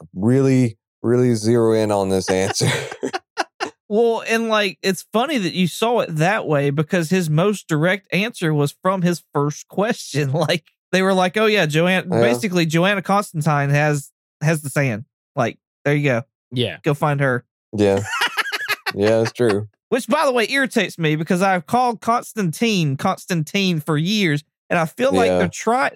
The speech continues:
Speaker 2: like, I feel like all these comic books are trying to change the way that I say everything. It's not
Speaker 3: <laughs> No.
Speaker 2: Constantine, it's Constantine.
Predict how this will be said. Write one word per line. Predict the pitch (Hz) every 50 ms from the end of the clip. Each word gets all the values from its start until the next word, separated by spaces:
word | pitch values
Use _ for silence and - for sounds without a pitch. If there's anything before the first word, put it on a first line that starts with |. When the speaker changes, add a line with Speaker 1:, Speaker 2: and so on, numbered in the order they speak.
| -
Speaker 2:
like, | 175 190 185 170 - _ _ _ _ _ -
I | - 180
feel | - - - 339 392
like | 392 320 - -
all | 240 262
these | 262 262 226 -
comic | - - 233 240 190 147
books | 160 175 151 -
are | 170 147
trying | - - 214 214 214
to | 196
change | - - - 226 233 233 208 -
the | 208 185
way | 190 190 180
that | 160 156
I | 143 131
say | - - - 214 190 175 156 - -
everything. | - 180 180 165 160 165 151 139 - - 131 107 95 92 87 _ _ _ _ _ -
It's | - - - - -
not | 151 190 - -
Speaker 3:
<laughs> | -
No. | 214
Speaker 2:
Constantine, | 214 143 143 147 - 247 247 226 - - 269 247 233 226 202 175
it's | 160 - -
Constantine. | - 165 156 156 151 - - 202 202 202 - - 233 220 196 165 151